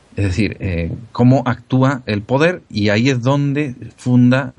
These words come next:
eh, su legitimación. En, eh, en Europa hemos aprendido que el poder se funda por una constitución, un papel. Cuanto más dividido y controlado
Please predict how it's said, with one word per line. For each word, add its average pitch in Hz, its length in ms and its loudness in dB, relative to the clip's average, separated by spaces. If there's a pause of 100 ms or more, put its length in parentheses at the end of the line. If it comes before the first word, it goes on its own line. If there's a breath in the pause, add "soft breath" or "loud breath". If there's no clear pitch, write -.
eh, 95 320 -2
su 120 180 -2
legitimación. 92 640 -2 (580 loud breath)
En, 113 140 2
eh, 107 220 0
en 110 100 0
Europa 127 460 2
hemos 117 200 4
aprendido 135 540 -2 (380)
que - 80 -2
el 107 100 0
poder 120 280 2
se 113 120 -4
funda 143 400 0
por 113 240 -2
una 147 160 2
constitución, - 800 -4 (240)
un 127 140 0
papel. - 280 -6 (1600 loud breath)
Cuanto 107 640 2
más 151 160 4
dividido 170 400 0
y 127 60 0
controlado 123 720 0